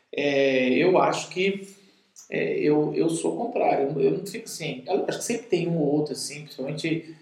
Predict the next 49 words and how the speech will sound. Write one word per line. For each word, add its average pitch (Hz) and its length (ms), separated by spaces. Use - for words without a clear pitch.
você - 140
fala 139 140
assim, 131 260
cara, 123 260
que - 100
você 139 180
já 135 100
conheceu 147 580
de 139 80
outros 131 360
meios, 123 440
ou 131 80
é, 127 440
é, - 80
fala, 151 280
"Ah, 175 60
quero, - 260
eu 151 80
quero 160 240
conhecer 196 300
essa - 220
pessoa." 139 520
E - 160
geralmente 254 400
se - 80
decepciona, 208 720
porque - 200
não 160 80
é 156 80
nada 190 260
assim 143 520
demais, 123 680
né? - 60
Os 196 80
bons 208 240
amigos 156 360
são, 165 360
eu - 120
acho 196 140
que 175 60
os 156 60
bons 196 160
amigos 202 200
são 254 180
esses, 156 400
que 151 60
independente 151 680
da, 139 460
da, 127 280